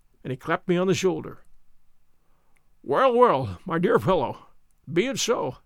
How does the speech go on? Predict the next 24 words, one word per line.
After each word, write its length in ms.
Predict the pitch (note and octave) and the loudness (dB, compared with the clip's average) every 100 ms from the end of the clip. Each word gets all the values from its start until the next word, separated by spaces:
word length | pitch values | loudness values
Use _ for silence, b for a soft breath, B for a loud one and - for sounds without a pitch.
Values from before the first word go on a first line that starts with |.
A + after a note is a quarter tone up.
| _ _ _ _ _ - _ - | _ _ _ _ _ -20 _ -2
We've 200 | F3 G#3+ | 2 2
shared 280 | - A3+ G#3+ | 4 4 4
this 160 | G3 | 2
same 320 | - F#3 A3 F#3+ | 0 0 0 2
room 160 | A#3 | 2
for 140 | F3+ D3+ | 2 0
some 260 | F3 G3 | 0 0
years, 400 | F#3+ C#3+ G2+ F#2+ - _ _ | 0 -2 -6 -12 -18 _ _
and 80 | - | 0
it 40 | G#3+ | 2
would 120 | F3 | 4
be 80 | G3 | 2
amusing 440 | F3+ C4+ A#3 G3 | 2 2 2 2
if 120 | F#3+ | 2
we 120 | F#3 | 2
ended 240 | G3 G#3+ F#3+ | 2 -2 0
by 140 | F#3 | 0
sharing 380 | E3 - A3 G3+ | 2 2 2 2
the 60 | E3 | -2
same 320 | - A3 F3 | 0 0 0
cell. 520 | - A#3 G3 G#2+ - - - - - _ - - _ _ _ _ _ - | 0 -2 -2 -4 -10 -20 -20 -20 -20 _ -20 -20 _ _ _ _ _ -12
You 120 | D3+ C#3+ | -2 2
know, 140 | A3 | 2
Watson, 420 | G#3+ G#3+ D4 D#3 | 2 -2 -2 -4